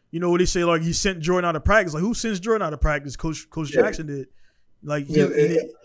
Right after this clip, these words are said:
Speaker 1: you let Jordan know that Jordan ain't bigger than the team, man. So, like, when,
Speaker 2: Exactly.
Speaker 1: you know what I mean? That right
Speaker 2: That's
Speaker 1: there, man.
Speaker 2: amazing.
Speaker 1: Yeah, that, that right there show you the, the coaching and everything, man, and, and all the different stuff, man. So on that, like, wh-, on that, man, like, what was your,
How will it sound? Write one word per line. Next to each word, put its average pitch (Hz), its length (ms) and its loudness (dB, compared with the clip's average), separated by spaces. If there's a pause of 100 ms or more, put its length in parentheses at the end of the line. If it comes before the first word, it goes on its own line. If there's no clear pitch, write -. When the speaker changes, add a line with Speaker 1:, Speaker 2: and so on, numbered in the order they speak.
(100)
Speaker 1:
you 185 180 -2
let 175 160 2
Jordan 214 360 6
know 190 140 6
that 180 120 6
Jordan 190 400 4
ain't 175 100 -6
bigger 185 180 4
than 175 100 -2
the 170 80 0
team, 180 360 -2
man. 160 240 -6
So, 165 160 -4
like, 165 200 0
when, 165 160 -4
Speaker 2:
Exactly. 117 280 6 (200)
Speaker 1:
you 113 200 4
know 113 140 8
what 170 100 2
I - 20 0
mean? 160 280 -2
That 190 180 2
right 214 100 4
Speaker 2:
That's - 140 4
Speaker 1:
there, 156 180 6
man. 214 100 10
Speaker 2:
amazing. 220 340 4 (120)
Speaker 1:
Yeah, 165 280 2
that, 175 260 2
that 185 160 2
right 180 180 2
there 175 180 6
show 175 220 0
you 170 280 0
the, 143 300 -2
the 139 80 -8
coaching 175 580 0 (280)
and 147 140 -8
everything, 160 480 0
man, 156 240 -4
and, 143 100 -10
and 143 100 -10
all 156 140 -2
the 156 60 -2
different 156 260 -6
stuff, 151 320 -2
man. 147 220 -6
So 170 240 2
on 220 100 0
that, 170 260 -4
like, 170 140 0
wh-, 175 260 -6
on 175 180 -8
that, 196 140 -2
man, 160 220 -6
like, 160 120 -2
what 180 100 2
was 170 140 0
your, 165 260 -2